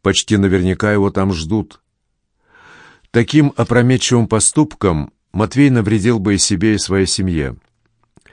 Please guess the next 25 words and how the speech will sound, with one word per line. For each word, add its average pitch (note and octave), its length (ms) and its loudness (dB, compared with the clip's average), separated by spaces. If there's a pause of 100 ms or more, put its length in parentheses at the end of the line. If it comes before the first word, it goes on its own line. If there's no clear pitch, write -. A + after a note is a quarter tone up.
(460)
Последние C#3+ 500 2
дни C3 140 0
складывались A#2 580 2
таким A2+ 300 0
образом, E2+ 540 0 (360)
что A#2 400 0
вокруг A#2+ 360 0
него B2 380 2 (280)
сужалось A2+ 680 0
невидимое B2 600 2
кольцо A2 440 0
неопределенности. F#2+ 1160 -2 (760)
Он B2 240 4
не B2 100 4
знал A2+ 300 0
точно, G#2 440 0
где E2+ 300 -2
Ксюша G2 800 -2
и A2+ 140 0
родила G#2 460 0
ли G#2 80 0
она G2 260 0
на F#2+ 120 -2
самом F#2 340 -2
деле, E2+ 380 -2